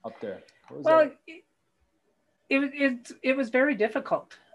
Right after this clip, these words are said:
Speaker 2: Um, my husband
Speaker 1: Yeah.
Speaker 2: and I both were in the oil and gas industry, and we had two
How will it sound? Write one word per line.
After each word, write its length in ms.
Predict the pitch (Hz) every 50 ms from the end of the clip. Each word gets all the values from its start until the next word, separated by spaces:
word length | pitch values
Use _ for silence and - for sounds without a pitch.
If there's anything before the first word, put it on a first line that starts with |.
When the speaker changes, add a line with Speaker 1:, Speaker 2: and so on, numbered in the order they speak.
| _ -
Speaker 2:
Um, 420 | 196 190 196 196 190 185 196 202 _
my 220 | - 170 196 226 226
husband 360 | 208 240 233 - - 233 214
Speaker 1:
Yeah. 60 | 214
Speaker 2:
and 80 | 202 190
I 120 | 190 190
both 360 | 170 180 175 196 214 214 -
were 140 | 202 196 185
in 100 | 185 185
the 80 | 185 175
oil 240 | 170 175 185 185 180
and 100 | 170 156
gas 320 | 160 151 170 185 - -
industry, 640 | 175 165 170 170 143 - - - 170 175 214 240 - _ _ _ _ _ _ -
and 240 | 208 202 208 202 196
we 140 | 214 240 240
had 260 | 233 233 214 - -
two 420 | - - 214 214 214 208 214 220